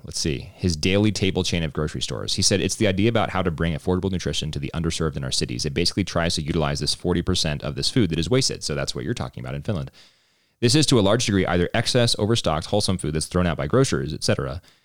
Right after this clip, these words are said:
at the end of the day because of the sell-by dates, or growers that have the product that's nutritionally sound, perfectly good, but cosmetically blemished or not quite up for prime time.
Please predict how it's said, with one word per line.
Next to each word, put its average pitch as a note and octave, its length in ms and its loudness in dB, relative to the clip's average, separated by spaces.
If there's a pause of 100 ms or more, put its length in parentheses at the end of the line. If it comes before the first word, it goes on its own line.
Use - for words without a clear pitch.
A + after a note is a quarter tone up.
(200)
at G2 100 -6
the F#2 100 4
end G#2+ 80 4
of A2 60 2
the A2+ 60 2
day D#2+ 200 2
because D#2+ 400 0
of D#2+ 80 -2
the D2 80 -2
sell-by G2 360 2
dates, B1 280 -6
or A#2+ 180 4
growers G2 360 4
that F#2 100 -2
have E2 160 -2
the D2+ 80 -4
product E2 320 0
that's D2+ 140 -4
nutritionally E2 440 -2
sound, G#2 400 2
perfectly C#3 300 2
good, F2 180 2
but D2+ 160 -4
cosmetically E2+ 560 -2
blemished A2+ 380 0
or F#2 80 0
not F2 220 0
quite E2+ 160 0
up D2 120 -2
for - 60 -6
prime F2+ 320 0
time. G1+ 280 -8